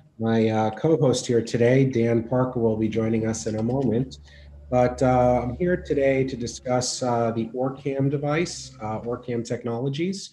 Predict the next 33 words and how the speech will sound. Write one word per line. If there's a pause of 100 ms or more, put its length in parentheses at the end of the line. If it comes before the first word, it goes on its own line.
(640)
Um,
but
really
what
I
wanna
do
more
than
talk
about (440)
how
orcam
works
and
what
it
does
is
really
about
the
benefits (340)
of
orcam
and
from
someone
who's
using
the
orcam
device,